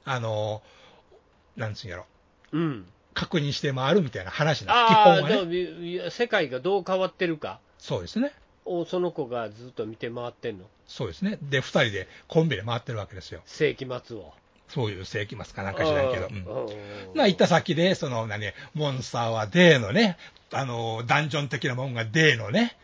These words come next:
Speaker 2: え、それ、ま、単車メインじゃないの？
Speaker 1: 単車メインです。
Speaker 2: 単車メインだよ。ダンジョン出てきたって、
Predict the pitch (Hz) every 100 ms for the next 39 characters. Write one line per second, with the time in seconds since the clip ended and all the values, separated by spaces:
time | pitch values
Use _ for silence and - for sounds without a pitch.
0 | _ - - _ - - 277 - - -
1 | 381 370 294 180 165 185 208 202 _ 311
2 | 370 381 359 330 285 330 269 135 110 113
3 | 120 87 _ _ - - - 165 _ -
4 | 185 170 135 127 92 - - - - _
5 | _ - 359 381 370 349 339 208 156 156
6 | 240 349 330 208 151 127 147 160 - 143
7 | - 110